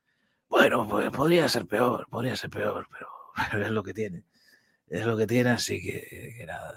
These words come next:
que, que vamos a continuar y gracias, gracias por estar así en esta versión de I A y estas cosas, ¿no? Que,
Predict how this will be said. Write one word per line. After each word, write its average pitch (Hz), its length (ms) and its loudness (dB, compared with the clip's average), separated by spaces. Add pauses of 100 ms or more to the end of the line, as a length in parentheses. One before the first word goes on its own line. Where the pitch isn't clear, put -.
(100)
que, - 340 -20 (880)
que 98 160 4
vamos 110 260 8
a 110 240 6
continuar 107 600 6
y 117 100 4
gracias, 107 480 6
gracias 104 340 0
por 90 240 -8
estar 95 280 -4
así 101 280 0
en 98 60 0
esta 95 180 -2
versión 95 500 4
de 98 120 0
I 104 140 2
A 120 280 8
y 95 40 -2
estas 98 180 -4
cosas, 104 300 0
¿no? 104 120 2
Que, 95 380 -6